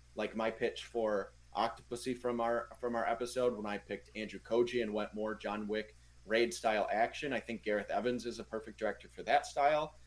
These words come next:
And as well as Alexei Alexander, someone I think would be great to have, uh, that too, but I don't think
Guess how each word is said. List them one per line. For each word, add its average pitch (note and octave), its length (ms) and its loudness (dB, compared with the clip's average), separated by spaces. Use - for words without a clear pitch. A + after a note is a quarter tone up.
And A2+ 280 2
as A2+ 220 -4
well C3 180 8
as A#2+ 180 4
Alexei A#2 320 2
Alexander, G#2 480 -4
someone G2 320 -8
I F2+ 60 -10
think G2 260 -16
would F2+ 140 -8
be F2+ 240 -10
great G#2 220 2
to G#2 140 -4
have, F#2+ 260 0
uh, F#2+ 220 2
that A2+ 320 4
too, B2+ 240 2
but A2 100 4
I A#2 80 10
don't B2 200 0
think A#2 300 -6